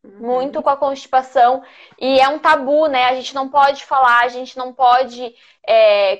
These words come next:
Speaker 2: comentar sobre isso porque é feio. Então, eu realmente quis trazer, e eu gosto dessa tua forma de falar, de expor as coisas assim,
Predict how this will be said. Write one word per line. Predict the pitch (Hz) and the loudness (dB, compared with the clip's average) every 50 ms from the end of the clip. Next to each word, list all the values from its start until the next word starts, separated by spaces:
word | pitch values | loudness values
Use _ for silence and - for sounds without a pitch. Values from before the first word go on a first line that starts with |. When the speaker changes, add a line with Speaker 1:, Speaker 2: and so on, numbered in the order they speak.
| - | -4
Speaker 2:
comentar | - 285 277 254 269 269 269 269 269 247 254 | 0 0 2 2 0 -4 -4 0 0 0 0
sobre | 254 - 285 240 254 254 254 | 0 -2 -4 -4 -4 -6 -6
isso | 254 - 247 | -10 -12 -10
porque | 233 269 247 - 277 | -10 -10 -6 -4 -6
é | 254 | -6
feio. | 262 - - - 277 254 254 254 262 262 262 262 262 - - _ _ _ _ | -6 -12 -6 -2 2 4 4 4 2 2 -2 -4 -6 -8 -16 _ _ _ _
Então, | _ 285 269 277 277 285 | _ 2 4 4 6 6
eu | 285 294 | 4 4
realmente | 302 311 320 311 330 349 330 - | 2 2 -2 -2 -2 -4 -8 -10
quis | - 330 320 | -12 -12 -8
trazer, | - 339 311 302 269 285 277 311 | -2 0 0 2 2 2 0 2
e | 302 302 | 2 2
eu | 294 285 | 2 2
gosto | 247 294 277 285 349 - - - | 4 4 4 4 2 2 -2 -6
dessa | 285 285 - 311 285 | -8 -6 -6 -8 -6
tua | - 294 285 | -4 -4 -4
forma | 285 - 262 254 262 277 277 | -2 0 0 0 0 0 -2
de | 262 - - | -6 -8 -14
falar, | _ - 254 240 233 233 254 | _ -4 -2 0 2 0 0
de | 254 220 254 | -2 -6 -10
expor | 247 - _ - 247 247 247 | -10 -8 _ -6 -6 -4 -6
as | 247 254 - | -8 -10 -12
coisas | _ - 240 240 240 226 240 240 | _ -6 -4 -4 -4 -4 -8 -10
assim, | - 277 269 269 | -8 -10 -10 -10